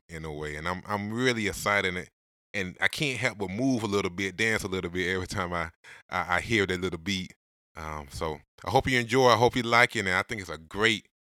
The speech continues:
addition, uh, to Coffee and Chat Boxes.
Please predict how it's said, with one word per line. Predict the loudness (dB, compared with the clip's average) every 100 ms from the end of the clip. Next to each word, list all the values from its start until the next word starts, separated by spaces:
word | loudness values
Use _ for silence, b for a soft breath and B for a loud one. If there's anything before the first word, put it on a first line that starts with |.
| _ -6
addition, | -2 4 4 4 -4 -10 -16 _ _ _
uh, | -8 -6
to | -6
Coffee | 2 4 4 0
and | -8
Chat | -4 -4 0
Boxes. | -2 -2 -4 -16 -18